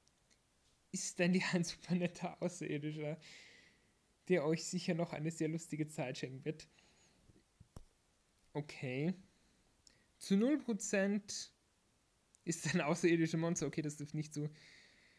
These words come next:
Und aus dem Irrenhaus entflohen ist der Lehrer auch nicht von uns. Also der Test ist schon etwas cool, muss man ganz sagen. Der Test ist viel besser als der letzte.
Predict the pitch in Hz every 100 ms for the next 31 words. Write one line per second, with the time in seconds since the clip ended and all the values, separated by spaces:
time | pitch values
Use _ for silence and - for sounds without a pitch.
0 | _ _ _ _ _ _ _ _ _ _
1 | _ _ - 165 135 151 151 160 156 147
2 | 147 - 143 151 151 - - - - 156
3 | 139 135 117 139 143 135 135 131 135 135
4 | 127 135 139 - - - - _ _ _
5 | _ _ 160 160 - 160 - - 156 -
6 | - - - 214 202 - 185 - 202 -
7 | - 226 143 147 147 180 226 151 147 175
8 | - _ 175 180 190 165 - 190 151 151
9 | 147 - 127 135 - 139